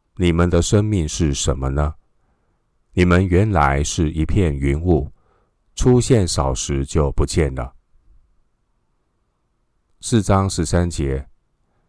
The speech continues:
雅各提醒信徒可能犯的另外一种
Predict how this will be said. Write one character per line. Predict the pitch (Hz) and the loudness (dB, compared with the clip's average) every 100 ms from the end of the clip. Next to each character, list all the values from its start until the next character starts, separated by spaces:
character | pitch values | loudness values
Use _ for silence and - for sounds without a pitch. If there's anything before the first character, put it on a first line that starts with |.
| _ _ _ - | _ _ _ -6
雅 | 80 82 | -2 0
各 | 107 98 | 2 2
提 | 87 85 | 2 -2
醒 | 80 67 | -2 -4
信 | - 92 | -2 -2
徒 | - 71 67 - _ _ _ _ | -2 -6 -6 -10 _ _ _ _
可 | - 73 | -4 -2
能 | 71 71 | -2 -4
犯 | - 90 76 | -2 -2 -2
的 | 71 | -2
另 | 92 82 | -2 -2
外 | 78 | -4
一 | 73 | -4
种 | - 62 | -6 -8